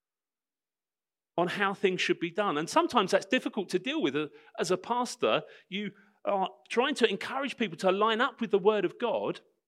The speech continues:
without seeming judgmental, but saying, "Hey, this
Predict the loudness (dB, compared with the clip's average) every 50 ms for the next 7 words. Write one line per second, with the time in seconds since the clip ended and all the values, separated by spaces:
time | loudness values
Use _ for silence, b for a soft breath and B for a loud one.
0 | _ _ _ _ _ _ _ -16 -10 -6 -4 -4 -4 -4 -6 -8 -6 -6 -4 -6
1 | -6 -6 -4 -4 -4 -4 -4 0 2 2 2 2 2 -2 -4 -4 -4 -4 -6 -6
2 | -6 -6 -6 -2 -2 -2 -2 -2 -4 -6 -8 -4 0 2 4 4 4 2 0 -4
3 | b b b b -8 -2 2 6 8 8 8 6 2 -2 -4 -6